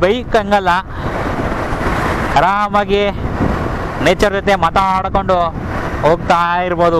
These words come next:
ಪೀಸ್‌ಫುಲ್ ಆಗಿ, ಅಲ್ವಾ? ನನಗೇನೋ ಸರಿ ಅನ್ಸುತ್ತೆ ಬೈಕಲ್ಲಿ ಹೋಗೋದೇ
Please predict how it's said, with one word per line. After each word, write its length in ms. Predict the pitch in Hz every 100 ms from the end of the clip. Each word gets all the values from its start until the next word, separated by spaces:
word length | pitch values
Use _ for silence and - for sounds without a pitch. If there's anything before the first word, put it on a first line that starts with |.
| 147
ಪೀಸ್‌ಫುಲ್ 460 | 170 185 - 180 165
ಆಗಿ, 160 | 160 165 185 - - - - - - -
ಅಲ್ವಾ? 220 | 185 170 131 - - - - - - - - - - - - - - 127
ನನಗೇನೋ 420 | 131 196 226 233 233 -
ಸರಿ 160 | 190 226
ಅನ್ಸುತ್ತೆ 280 | 185 202 208 160
ಬೈಕಲ್ಲಿ 360 | 196 220 208
ಹೋಗೋದೇ 300 | 202 196 185